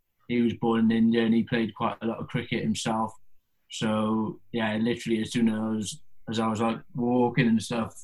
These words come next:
just bought, like, a plastic bat or a foam bat or whatever it was. And I think I was about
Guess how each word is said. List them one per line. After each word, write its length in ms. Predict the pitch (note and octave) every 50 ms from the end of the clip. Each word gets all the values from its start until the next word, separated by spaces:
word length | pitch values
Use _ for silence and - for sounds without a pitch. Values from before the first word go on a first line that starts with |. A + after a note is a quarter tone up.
| - - - -
just 120 | G#2+ G2+ - - _ _ - - _ _ -
bought, 220 | A#2 A2+ A2 A#2
like, 100 | A2+ G2
a 60 | G#2
plastic 560 | - - B2+ A#2 A2 - - - A2 F#2+ -
bat 300 | - A#2 A#2 A#2 A2+ - - - B2+
or 120 | A#2+ A#2
a 40 | G#2+
foam 300 | - - A#2 A2+ A2 G#2
bat 240 | A2+ A2+ A2+ A2+ A#2
or 80 | A#2
whatever 320 | A#2 A2+ A2+ A2+ A2 G#2+ A2
it 100 | - A2
was. 360 | A2 A2+ A2+ A2+ G#2+ G2 G#2+
And 340 | A2 A2 A2 A2+ A2 G2+ - _ _ _ _ _ _ _ _ _ -
I 60 | A#2
think 160 | B2+ C#3 B2 A#2+
I 80 | A#2
was 80 | G#2+ G#2+
about 280 | G#2+ A2 A2 A2+ -